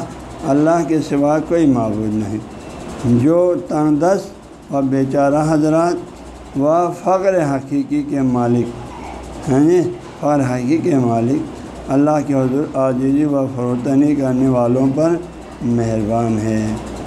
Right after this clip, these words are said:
یعنی اللہ کے سوا کوئی معبود نہیں، اور وہ اللہ جو تنگ دست و بیچارہ حضرات و فقر حقیقی کے مالک ہیں، اللہ کے حضور عاجزی و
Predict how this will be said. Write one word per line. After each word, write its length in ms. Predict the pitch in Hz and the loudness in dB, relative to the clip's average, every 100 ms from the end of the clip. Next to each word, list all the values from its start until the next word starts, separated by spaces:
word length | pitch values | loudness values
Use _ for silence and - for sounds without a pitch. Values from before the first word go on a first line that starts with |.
| - - - | -12 -12 -4
یعنی 220 | 127 127 139 | 2 2 2
اللہ 400 | 127 127 127 123 | 0 2 2 0
کے 80 | 127 113 | 0 0
سوا 140 | 123 120 | 0 0
کوئی 140 | 131 131 | 2 4
معبود 440 | 131 127 127 147 | 4 2 2 4
نہیں، 300 | 147 160 175 190 - - - - | 4 4 4 2 -4 -12 -14 -10
اور 120 | 123 123 | -4 0
وہ 140 | 135 | 2
اللہ 400 | 143 147 160 135 117 | 2 4 2 2 0
جو 140 | 123 135 135 | -2 -2 -2
تنگ 260 | 143 139 | -2 2
دست 240 | 139 160 143 | 2 2 2
و 120 | 131 | 0
بیچارہ 600 | 117 120 107 131 135 143 | 0 -2 0 0 2 2
حضرات 880 | 135 143 160 170 - - - - 135 | 2 2 2 0 -6 -16 -18 -10 -2
و 160 | 131 127 | -2 0
فقر 260 | 160 170 151 143 | 0 2 2 0
حقیقی 440 | 127 143 139 143 135 | 0 -2 0 0 0
کے 140 | 135 | 0
مالک 440 | 123 120 123 156 170 - - - - - | 0 2 2 2 2 -4 -12 -14 -14 -10
ہیں، 220 | - 151 160 | 0 2 4
اللہ 320 | 151 143 147 143 143 | 2 2 2 0 0
کے 60 | |
حضور 280 | 135 131 143 | 0 2 0
عاجزی 460 | 135 135 131 131 | 0 2 2 2
و 120 | 147 | 2